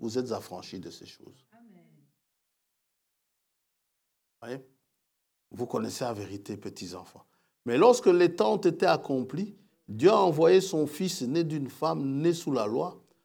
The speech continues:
Speaker 1: afin qu'il rachète ceux qui étaient sous la loi, afin que nous recevions l'adoption. » Mais c'est formidable,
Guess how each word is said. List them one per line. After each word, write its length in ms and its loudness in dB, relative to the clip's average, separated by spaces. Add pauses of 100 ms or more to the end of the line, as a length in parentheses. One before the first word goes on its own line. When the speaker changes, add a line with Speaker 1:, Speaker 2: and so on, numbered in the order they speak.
(240)
Speaker 1:
afin 480 4
qu'il 240 0
rachète 540 4
ceux 320 -2
qui 240 -2
étaient 280 4
sous 220 -4
la 160 2
loi, 400 2 (320)
afin 560 10
que 160 2
nous 280 4
recevions 680 0
l'adoption. » 800 -4 (680)
Mais 160 -4
c'est 400 -4
formidable, 840 -2